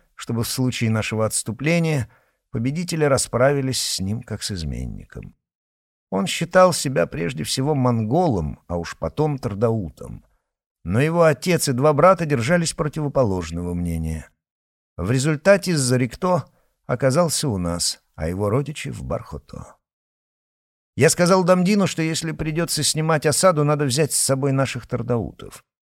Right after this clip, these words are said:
Китайцы, может быть, на радостях их и простят, но перешедшие к китайцам соплеменники нет. Он предостерёг меня, чтобы я не вздумал им это предлагать. У них и мысли не должно быть,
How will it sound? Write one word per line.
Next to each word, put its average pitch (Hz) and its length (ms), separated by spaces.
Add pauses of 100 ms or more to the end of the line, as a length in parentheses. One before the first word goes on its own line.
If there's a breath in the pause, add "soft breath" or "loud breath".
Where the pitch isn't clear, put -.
(100)
Китайцы, 185 540
может 151 240
быть, 151 180
на 151 120
радостях 147 560
их 131 180
и 120 140
простят, 127 720 (500 soft breath)
но 151 100
перешедшие 151 720
к - 80
китайцам 139 500
соплеменники 123 960
нет. 98 460 (800)
Он 175 220
предостерёг 165 760
меня, 139 240
чтобы 127 320
я 135 140
не 127 160
вздумал 123 520
им 113 140
это 110 160
предлагать. 107 800 (460)
У 123 80
них 135 260
и 135 100
мысли 143 400
не 95 140
должно 92 420
быть, 120 300